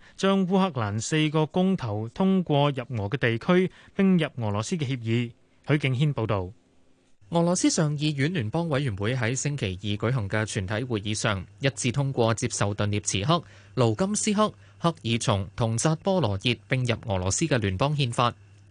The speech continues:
Speaker 2: 國家杜馬，即係國會下議院，較早時候亦都喺冇棄權或反對情況之下，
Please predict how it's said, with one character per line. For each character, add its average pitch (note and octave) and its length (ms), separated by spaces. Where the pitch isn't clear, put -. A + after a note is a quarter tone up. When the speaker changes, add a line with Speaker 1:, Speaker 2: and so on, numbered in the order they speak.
Speaker 2:
國 A#2 180
家 C#3 160
杜 G#2+ 220
馬， G2+ 280
即 D#3 140
係 A#2 140
國 A#2+ 160
會 A#2 160
下 A2 220
議 B2 160
院， A2+ 200
較 G3+ 180
早 A#3 160
時 A#3+ 160
候 B2 200
亦 C3 80
都 G#3 120
喺 D3+ 160
冇 B2 240
棄 C3 160
權 G2 200
或 A2+ 100
反 A#2 320
對 C#3 100
情 G#2 220
況 A#2 160
之 D3 160
下， A#2+ 200